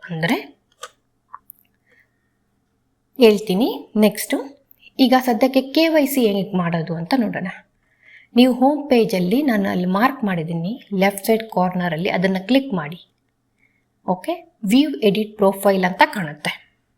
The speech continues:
ಅದನ್ನ ಕ್ಲಿಕ್ ಮಾಡಿ ಕೆ ವೈ ಸಿನ ಅಪ್ಡೇಟ್ ಮಾಡ್ಕೊಳ್ಳಿ. ಓಕೆ, ಎಡಿಟ್ ಅಂತ ಕ್ಲಿಕ್ ಮಾಡ್ಬಿಟ್ಟು ನಿಮ್ಮ ಕೆ ವೈ ಸಿನ ಅಪ್ಡೇಟ್ ಮಾಡ್ಕೋಬೋದು. So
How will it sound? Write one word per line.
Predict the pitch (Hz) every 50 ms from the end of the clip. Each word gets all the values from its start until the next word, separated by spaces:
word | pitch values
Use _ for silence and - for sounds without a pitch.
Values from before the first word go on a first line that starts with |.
| _ _ _ _ _ _ _ _ _ _ _ _ _ _ _ -
ಅದನ್ನ | 190 196 208 208 196
ಕ್ಲಿಕ್ | 196 196 - 277 269 277 269
ಮಾಡಿ | 254 233 214 208 226
ಕೆ | 226 226 - 196 202
ವೈ | 202 202 202 202
ಸಿನ | 196 202 - 185 196 240 302 330
ಅಪ್ಡೇಟ್ | 254 185 165 170 220 269 269 -
ಮಾಡ್ಕೊಳ್ಳಿ. | 302 247 - - - 170 165 160 - - - - - - _ _ _ _ _ _ _ _ _ - - - - - _ _ _ _ _ _ -
ಓಕೆ, | 196 - 311
ಎಡಿಟ್ | 302 - - 214 208 233 233 233 226
ಅಂತ | 208 202 208
ಕ್ಲಿಕ್ | 208 - 226 202 - -
ಮಾಡ್ಬಿಟ್ಟು | 214 208 202 196 180 180 180 - 302 349 427 - - - _ _ _ _ _ -
ನಿಮ್ಮ | 214 214 214 214
ಕೆ | 208 214 - 196
ವೈ | 202 202 202 202
ಸಿನ | 202 - 196 233 311 349
ಅಪ್ಡೇಟ್ | 262 185 170 - 269 -
ಮಾಡ್ಕೋಬೋದು. | 320 285 226 - 175 160 180 156 123 - - - _ _ _ _ _ _ _ _ _ _ _ _ _ _ _ _ _ _ _ _ _ _ - - _ _ -
So | 247 226 214 208 202 - -